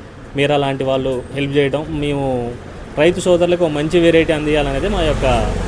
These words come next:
సుబ్రహ్మణ్యేశ్వర సీడ్స్ ఖమ్మం వారి యొక్క లక్ష్యం అండి. Thank you.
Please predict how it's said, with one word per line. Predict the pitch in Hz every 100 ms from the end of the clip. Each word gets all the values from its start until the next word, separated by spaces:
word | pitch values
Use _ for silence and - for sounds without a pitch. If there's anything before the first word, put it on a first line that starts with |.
| - - - -
సుబ్రహ్మణ్యేశ్వర | 151 180 170 165 160 156
సీడ్స్ | 151 139 -
ఖమ్మం | 139 151 147
వారి | 139 131
యొక్క | 120 185 233 - - - - - - -
లక్ష్యం | 143 - 135
అండి. | 113 110 - -
Thank | 135
you. | 127